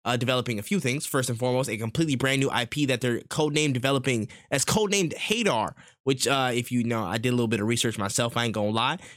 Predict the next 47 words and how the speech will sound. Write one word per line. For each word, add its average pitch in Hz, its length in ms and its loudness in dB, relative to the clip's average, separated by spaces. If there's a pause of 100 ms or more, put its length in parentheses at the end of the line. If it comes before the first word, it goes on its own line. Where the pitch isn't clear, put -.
(120)
Uh, 123 240 2
this 147 140 2
is 147 80 0
basically 147 320 0
a, 117 260 0
uh, 104 380 -4 (160)
Hadar 185 400 2
is 139 80 0
an 127 80 -4 (100)
archaeological 151 520 0
site 139 260 0
that 127 100 -4
they 127 100 2
found 131 280 0
that 107 120 0
one 127 360 0
female 139 380 0
skeleton, 127 440 0
Lucy, 170 500 0 (200)
about. 147 340 -2
So 120 100 -4
I 113 120 -2
don't 147 80 0
know 143 80 0
if 131 100 -4
it's, 123 100 -4
like, 123 200 -4
a-, 120 200 -4
about 113 200 -6
human 120 260 -4
evolution 123 580 -2
or 110 240 0
maybe 113 280 0
that 107 200 -4
actual 117 360 -6
site, 139 380 -2 (340)
uh, 120 160 0
where 120 160 0
it 117 40 -2
was 120 160 -2
in 107 60 -8
the 101 100 -6
Earth. 165 360 0 (360)
Could 208 140 2
be 214 60 2
something 190 220 2
interesting. 202 340 2